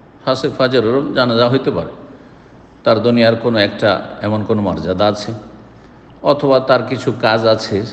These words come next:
সেই কাজগুলির ভিত্তিতে তার জান-, জানাজা হইতে পারে।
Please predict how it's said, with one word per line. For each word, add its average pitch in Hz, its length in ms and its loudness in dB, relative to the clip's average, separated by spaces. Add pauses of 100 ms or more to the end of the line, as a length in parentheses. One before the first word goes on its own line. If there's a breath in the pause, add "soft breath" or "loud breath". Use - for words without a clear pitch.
(180)
সেই 123 200 -2
কাজগুলির 110 520 0
ভিত্তিতে 104 560 -4 (800)
তার 143 180 2
জান-, 127 420 2
জানাজা 123 360 2
হইতে 135 240 0
পারে। 104 220 -4